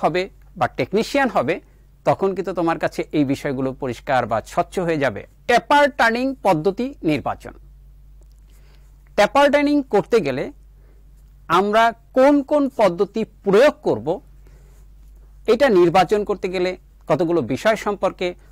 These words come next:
আমাদের ধারণা থাকতে হবে অথবা ওই বিষয়ের উপরে আমাদের দক্ষতা থাকতে হবে। অতিশয় সীমিত দৈর্ঘ্যের উপর ট্যাপার কাটতে ফার্ম টুল পদ্ধতি নির্বাচন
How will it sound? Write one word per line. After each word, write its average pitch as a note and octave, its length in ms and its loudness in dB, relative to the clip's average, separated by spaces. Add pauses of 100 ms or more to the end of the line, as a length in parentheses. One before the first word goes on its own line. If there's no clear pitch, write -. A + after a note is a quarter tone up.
আমাদের B2+ 300 -4 (100)
ধারণা C3+ 340 0
থাকতে G3+ 280 -6
হবে G#3+ 160 -2 (500)
অথবা A#3 260 0 (200)
ওই G3+ 80 4 (120)
বিষয়ের G3+ 320 -4
উপরে F#3+ 260 -4
আমাদের E3+ 260 -2 (520)
দক্ষতা C#3 600 -2
থাকতে - 260 -12
হবে। G2 160 -12 (400)
অতিশয় C#4+ 400 4 (180)
সীমিত A#3 360 2
দৈর্ঘ্যের A3+ 560 4
উপর A#3 220 4 (280)
ট্যাপার A#3 360 2 (120)
কাটতে F#3 360 -2 (540)
ফার্ম A#3 300 4 (120)
টুল B3+ 160 2 (100)
পদ্ধতি F3 320 2 (100)
নির্বাচন A#2+ 340 -4